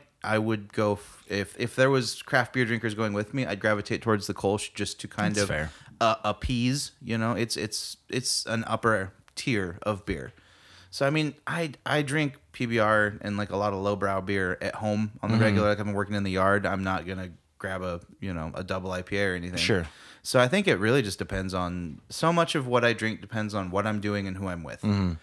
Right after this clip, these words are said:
Speaker 1: And I think for a lot of people, that's true.
Speaker 2: Yeah. No, I think that's fair. It's, it's, I'm just surprised because when I'm alone, like, I would probably reach for something a little bit more crafty.
Speaker 1: Mm.
Speaker 2: Um, even if it was a,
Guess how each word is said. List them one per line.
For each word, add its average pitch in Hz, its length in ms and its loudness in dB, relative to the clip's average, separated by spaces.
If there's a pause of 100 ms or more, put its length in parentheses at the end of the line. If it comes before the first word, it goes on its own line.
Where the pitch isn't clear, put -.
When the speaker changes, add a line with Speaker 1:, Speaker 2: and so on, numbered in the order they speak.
(240)
Speaker 1:
And 95 120 -8
I 101 60 -4
think 123 180 -2
for - 140 2
a 98 60 4
lot 90 160 0
of 123 60 -6
people, 87 180 -6
that's 73 240 -8
true. 80 340 -8 (220)
Speaker 2:
Yeah. 92 300 4
No, 156 120 6
I 156 120 10
think 147 160 0
that's 90 180 2
fair. 95 160 4
It's, 123 220 6
it's, 135 140 0
I'm 131 160 10
just 113 160 2
surprised 101 420 4
because 90 200 0
when 95 120 2
I'm 113 320 6
alone, 85 500 0 (920)
like, 104 140 0
I 98 80 4
would 95 180 0
probably 95 280 2
reach 90 160 0
for - 100 -6
something 87 300 -2
a 90 60 2
little 87 160 0
bit 80 220 -2
more 90 300 0
crafty. 160 460 -2 (120)
Speaker 1:
Mm. 110 340 0 (340)
Speaker 2:
Um, 110 300 6
even 180 180 8
if 147 100 4
it 131 60 6
was 110 240 2
a, 92 520 4